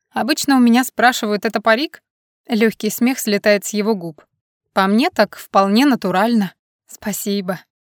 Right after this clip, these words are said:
бормочу я, глядя за его спину. Смущение поднимается прямо по моему позвоночнику к горлу. Я не такая уж робкая или стеснительная. Просто этот парень действительно заставляет меня нервничать. «Эм»,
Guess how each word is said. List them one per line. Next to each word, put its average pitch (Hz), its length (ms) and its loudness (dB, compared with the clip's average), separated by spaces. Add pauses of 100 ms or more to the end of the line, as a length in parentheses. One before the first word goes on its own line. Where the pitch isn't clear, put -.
(180)
бормочу 220 420 2
я, 240 220 0
глядя 208 320 -2
за 190 120 -2
его 208 160 -2
спину. 175 460 -8 (480)
Смущение 226 600 0
поднимается 196 600 -4
прямо 247 320 0
по 214 100 -2
моему 214 320 2
позвоночнику 214 840 -2
к 185 80 -10
горлу. 190 440 -4 (480)
Я 226 200 0
не 269 100 4
такая 269 340 2
уж - 140 -4
робкая 233 460 -2
или 185 100 -6
стеснительная. 202 800 -4 (360)
Просто 226 300 -4
этот - 240 -8
парень 240 340 2
действительно 208 600 -4
заставляет 190 560 -2
меня 196 220 -2
нервничать. 190 680 -6 (640)
«Эм», 220 520 0